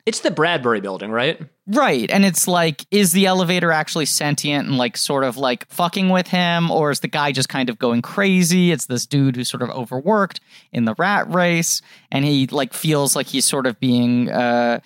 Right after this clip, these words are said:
Speaker 2: uh, demonized by this elevator that he keeps on chasing, that he can never fully catch until he has a heart attack and his body is sent down in the elevator. It's really simple.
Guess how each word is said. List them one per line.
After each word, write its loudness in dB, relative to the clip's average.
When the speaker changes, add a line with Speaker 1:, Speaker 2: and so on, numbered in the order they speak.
Speaker 2:
uh, 0
demonized 0
by -2
this 0
elevator 0
that -2
he -6
keeps -4
on 0
chasing, -4
that -6
he -8
can -2
never -2
fully -4
catch -4
until -4
he -2
has -2
a -2
heart 0
attack -4
and -4
his 0
body 0
is -2
sent -2
down 0
in -2
the 0
elevator. -2
It's -6
really 2
simple. 0